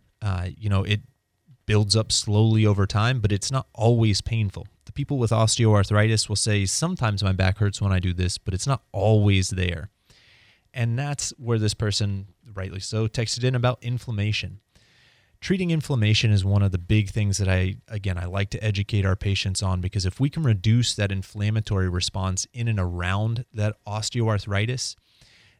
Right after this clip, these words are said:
that's really one of the keys to helping reduce the discomfort and the symptoms that it can cause. There's nothing that chiropractic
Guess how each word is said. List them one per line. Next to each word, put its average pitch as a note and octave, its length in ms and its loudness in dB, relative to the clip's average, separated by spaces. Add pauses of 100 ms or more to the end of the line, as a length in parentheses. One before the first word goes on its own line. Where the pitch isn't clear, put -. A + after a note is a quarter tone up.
(120)
that's A#2 360 0
really A#2+ 300 6
one G#2+ 220 2
of G#2 80 2
the G2 80 -2
keys G#2+ 360 -2
to G2 80 -4
helping G2 440 -2
reduce G2 520 0
the F#2+ 240 -4
discomfort G2 640 -4
and F2+ 100 -2
the F2 60 -4
symptoms G#2 640 -4
that F#2+ 100 -2
it F#2 100 -2
can F2 160 -12
cause. F2 580 -6 (640)
There's B2+ 260 2
nothing D#3+ 280 -2
that B2 140 -4
chiropractic A2 640 -2